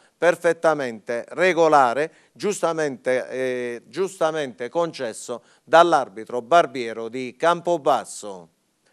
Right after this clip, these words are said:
Pareggia il Fornelli contro il Vasto Girardi, doppio errore perché c'è un passaggio all'indietro per Caserta,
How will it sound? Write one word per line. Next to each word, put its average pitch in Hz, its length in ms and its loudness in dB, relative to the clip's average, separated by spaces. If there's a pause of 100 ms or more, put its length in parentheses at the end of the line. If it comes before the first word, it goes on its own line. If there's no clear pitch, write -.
Pareggia 196 540 6
il 190 240 2
Fornelli 185 540 0
contro 190 300 -2
il 180 80 -4
Vasto 185 380 0
Girardi, 170 520 0
doppio 190 380 0
errore 151 340 -2
perché 123 280 -4
c'è 156 120 -4
un 160 80 -2
passaggio 170 480 -2
all'indietro 160 480 -2
per 151 400 -2
Caserta, 170 760 -2